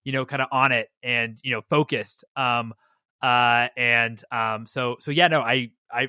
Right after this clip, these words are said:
I, I, I, I really, um, appreciate those thoughts. So recently, very recently, um, you sold, uh, Vive sold to, um, uh, Suja.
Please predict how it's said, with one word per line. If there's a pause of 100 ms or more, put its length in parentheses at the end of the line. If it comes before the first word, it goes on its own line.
(120)
I, (300)
I, (160)
I, (100)
I
really,
um, (680)
appreciate
those
thoughts. (640)
So (300)
recently, (440)
very
recently, (100)
um, (1080)
you
sold, (640)
uh,
Vive
sold
to, (120)
um, (460)
uh,
Suja.